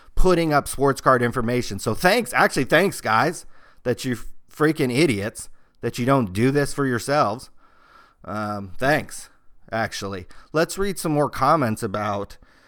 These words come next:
this, um, twenty-seven thousand dollar Topps tra-, I'm trying to stay calm, too. I'm not trying to get all worked up. Okay, great. This is funny.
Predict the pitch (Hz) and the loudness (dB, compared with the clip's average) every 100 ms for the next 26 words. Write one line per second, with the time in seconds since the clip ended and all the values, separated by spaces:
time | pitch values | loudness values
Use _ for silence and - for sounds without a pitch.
0 | _ - 113 107 95 - 101 95 92 92 | _ -10 -6 -4 -4 -2 0 2 0 -2
1 | 98 - _ - - 143 113 127 113 104 | -8 -14 _ -12 -2 0 0 0 0 -2
2 | 113 101 95 98 104 104 98 101 95 - | -2 -2 -4 -4 -2 -2 -4 -8 -10 -16
3 | - _ _ _ _ _ _ _ - 117 | -20 _ _ _ _ _ _ _ -4 -2
4 | 101 - - 117 135 - 208 107 - 101 | -2 -4 -8 -4 -4 -2 -4 -4 -6 -6
5 | - 98 98 98 110 101 101 110 - 95 | -4 -4 -4 -6 -6 -6 -6 -10 -10 -12
6 | 90 92 87 95 87 98 - - - _ | -10 -10 -8 -8 -8 -12 -12 -20 -20 _
7 | _ _ _ _ - - _ _ _ _ | _ _ _ _ -20 -20 _ _ _ _
8 | 113 117 117 90 92 101 120 110 127 98 | -8 0 0 0 -6 -2 0 2 0 -2
9 | 135 - - 101 95 | -8 -14 -10 -8 -8